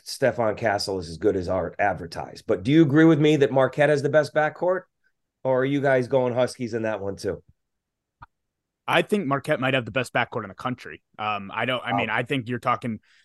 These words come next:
Speaker 2: that's the respect that Tyler Kolek gets. Stevie Mitchell could win Defensive Player of the Year in the Big East if Kalkbrennan and Clingan didn't exist. Um, Cam Jones is, you know,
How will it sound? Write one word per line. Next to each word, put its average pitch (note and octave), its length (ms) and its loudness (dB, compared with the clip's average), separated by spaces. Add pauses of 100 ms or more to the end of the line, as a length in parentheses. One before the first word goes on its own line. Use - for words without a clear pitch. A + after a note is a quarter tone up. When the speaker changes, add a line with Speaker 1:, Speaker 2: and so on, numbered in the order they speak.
(320)
Speaker 2:
that's C3+ 400 2
the A#2+ 220 -8
respect B2 400 -4
that A2+ 120 -6
Tyler A#2 240 0
Kolek A#2 320 -4
gets. A#2 260 -4
Stevie C#3+ 320 0
Mitchell B2+ 360 0
could A2+ 160 -8
win A#2 240 -4
Defensive A#2 440 -8
Player A#2 180 -2
of G#2+ 60 -4
the G#2 80 -6
Year A#2+ 180 0
in A#2+ 60 -2
the A#2 60 -4
Big A2 200 -4
East A#2+ 260 -2
if G#2+ 120 -14
Kalkbrennan A#2 400 -4
and G2+ 100 -10
Clingan A#2 360 -6
didn't G#2 220 -10
exist. B2 540 -6 (420)
Um, G#2 420 -8 (320)
Cam B2+ 260 0
Jones A2+ 360 -2
is, G2+ 240 -10 (200)
you A#2 120 -8
know, G#2 240 -10